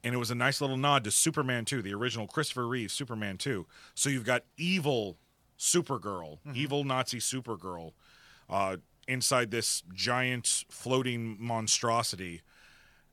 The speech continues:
Speaker 1: and the, you know, laying waste to the city, and the heroes are fighting the bad guys, and Supergirl shows up to the, to, to one of the windows in this flying fortress, breaks the window out,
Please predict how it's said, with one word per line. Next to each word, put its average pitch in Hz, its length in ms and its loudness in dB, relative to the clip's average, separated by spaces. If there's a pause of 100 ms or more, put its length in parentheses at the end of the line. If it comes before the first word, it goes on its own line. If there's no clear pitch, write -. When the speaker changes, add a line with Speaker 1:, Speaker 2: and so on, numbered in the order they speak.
(180)
Speaker 1:
and 110 420 0
the, 107 120 -2 (100)
you 110 160 -6
know, 95 100 -4
laying 120 380 2
waste 113 300 0
to 117 80 -4
the 104 80 -4
city, 104 320 -4
and 104 100 -6
the 101 60 -8
heroes 113 400 0
are 107 80 -4
fighting 104 320 -4
the 104 80 -6
bad 92 300 -6
guys, 90 400 -6 (560)
and 101 440 -2 (300)
Supergirl 107 960 4 (120)
shows 147 380 2
up 113 200 -2
to 110 100 -8
the, 98 200 -6
to, 107 200 -8
to 92 180 -12
one 107 160 -6
of 104 60 -6
the 101 100 -6
windows 113 920 -2 (640)
in 117 180 -2
this 107 200 -2
flying 110 760 -2
fortress, - 840 -4 (640)
breaks 147 320 2
the 147 80 0
window 127 380 0
out, 101 400 -4